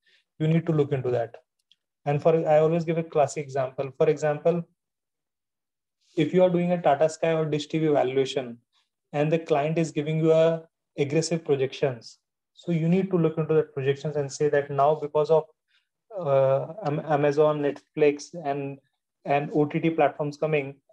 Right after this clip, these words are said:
the company may not grow with the same projection which they would have been grown in past. So I need to take due care of the, of the industry and environment. I just cannot blindly say client has given me data based on his past history.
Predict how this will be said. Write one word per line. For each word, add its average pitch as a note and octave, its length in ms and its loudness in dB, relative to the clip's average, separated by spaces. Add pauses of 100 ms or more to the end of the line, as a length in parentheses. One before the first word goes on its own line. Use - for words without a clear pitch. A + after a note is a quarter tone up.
(320)
the D#3 160 0
company D#3 380 -2
may F3 100 0
not D#3+ 240 -2
grow D3+ 160 0
with D3+ 100 -6
the D#3 100 4
same D#3+ 300 -4
projection D3 520 -4
which D3 140 -10
they D3 80 2
would C#3+ 120 0
have C#3 160 -2
been C#3+ 200 -4
grown C#3 260 0
in C#3 140 -8
past. - 500 -4
So - 160 0
I D#3 40 4
need F3+ 180 -2
to - 80 -20
take E3+ 200 -2
due E3 160 0
care D#3+ 320 0 (460)
of C#3 180 0
the, D3+ 400 2 (240)
of D3 160 -6
the D3+ 80 4
industry C#3+ 440 -2
and C#3+ 100 -4
environment. C3 540 -2 (600)
I C#3 140 2
just E3 240 -2
cannot E3 260 0
blindly C#3+ 360 0
say D#3 180 -6
client C#3+ 320 2
has D3 100 2
given C#3+ 240 -4
me D3 100 -6
data C#3 360 -2
based C#3 220 0
on C#3 80 -6
his C#3+ 120 -4
past C3+ 380 0
history. A#2+ 400 -10